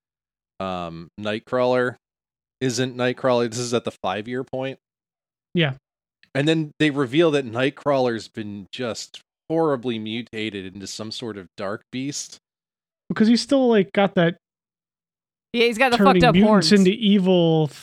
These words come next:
Speaker 2: thing going on, right? Well, I guess that never got fixed.
Speaker 3: It never got fixed, so he just, he
Speaker 2: He just
Speaker 3: continued
Speaker 2: kept
Speaker 3: the process.
Speaker 2: devolving. Yeah.
Speaker 1: Which is really fucking sad.
Speaker 2: Storm looking fucking badass, too, by the way.
Speaker 1: Yeah,
Speaker 3: Oh, yeah, of
Speaker 1: Storm
Speaker 2: And
Speaker 3: course.
Speaker 2: this fucking,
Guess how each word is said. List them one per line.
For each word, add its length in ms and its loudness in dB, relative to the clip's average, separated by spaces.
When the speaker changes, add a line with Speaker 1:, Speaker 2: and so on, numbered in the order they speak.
Speaker 2:
thing 340 4
going 320 2
on, 220 0
right? 280 0
Well, 100 2
I 40 4
guess 180 2
that 140 0
never 200 2
got 220 -2
fixed. 560 -2
Speaker 3:
It 100 2
never 200 6
got 180 4
fixed, 340 4
so 140 6
he 160 2
just, 280 0
he 60 -4
Speaker 2:
He 80 0
just 100 -8
Speaker 3:
continued 480 2
Speaker 2:
kept 120 6
Speaker 3:
the 60 -4
process. 220 2
Speaker 2:
devolving. 580 2
Yeah. 360 -2
Speaker 1:
Which 240 -14
is 160 -14
really 220 -14
fucking 340 -16
sad. 300 -12
Speaker 2:
Storm 300 6
looking 240 2
fucking 360 -2
badass, 580 0
too, 400 -6
by 140 -2
the 80 -8
way. 160 -8
Speaker 1:
Yeah, 240 -10
Speaker 3:
Oh, 160 -2
yeah, 120 -4
of 80 -2
Speaker 1:
Storm 100 -2
Speaker 2:
And 80 -2
Speaker 3:
course. 140 0
Speaker 2:
this 120 -14
fucking, 480 -2